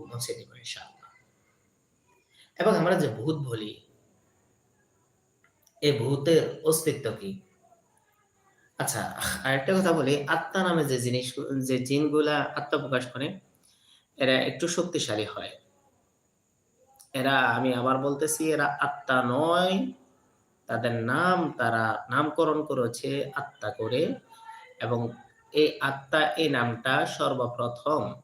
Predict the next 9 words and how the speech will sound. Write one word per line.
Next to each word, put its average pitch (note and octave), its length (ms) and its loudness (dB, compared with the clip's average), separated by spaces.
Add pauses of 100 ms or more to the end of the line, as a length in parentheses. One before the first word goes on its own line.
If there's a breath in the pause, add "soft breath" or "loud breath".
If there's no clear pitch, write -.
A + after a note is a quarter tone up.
(720)
যে C#3+ 180 2
নামকরণ A#2 540 -2
করেছে A#2+ 460 -4
সে A2+ 340 -4
ছিল A2 280 -4 (960)
একজন A#2 480 -4
কুফরি D3 540 0
কবিরাজ। G2+ 580 -6 (1040)
তাহলে E3+ 320 4